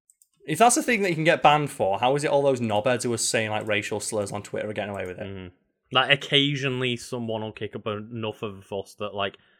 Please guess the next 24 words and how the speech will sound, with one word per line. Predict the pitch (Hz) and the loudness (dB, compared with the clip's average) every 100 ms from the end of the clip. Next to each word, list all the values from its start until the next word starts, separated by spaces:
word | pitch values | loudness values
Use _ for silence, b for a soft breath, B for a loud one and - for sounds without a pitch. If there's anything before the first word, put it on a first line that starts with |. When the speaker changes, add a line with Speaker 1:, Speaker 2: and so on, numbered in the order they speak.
| _ _ _ _ | _ _ _ _
Speaker 2:
someone | - 139 117 110 104 | -8 -4 -2 -2 -2
at | 90 | -6
Twitch | - 107 - | -8 -8 -6
will | 104 | -8
step | - 101 - | -4 -6 -4
in | 98 98 | -8 -4
personally, | 95 95 110 107 107 | -4 -4 -6 -8 -8
but | 98 98 | -8 -8
yeah, | 95 | -8
generally | 92 101 98 95 | -6 -6 -8 -12
speaking, | - 92 95 90 | -14 -14 -14 -12
they | 90 | -12
don't | 87 90 | -12 -14
get | - | -16
caught | - 85 - | -14 -14 -14
for | 82 80 _ _ _ _ _ _ _ _ _ _ | -18 -20 _ _ _ _ _ _ _ _ _ _
that. | 120 | -16
Speaker 1:
Mm, | 92 | -14
you | 92 | -14
got | 90 - | -16 -10
caught. | 101 | -4
Speaker 2:
Uh, | 98 95 95 _ | -4 -4 -10 _
so | - 120 | -6 -2
yeah, | 113 135 98 | 0 0 -2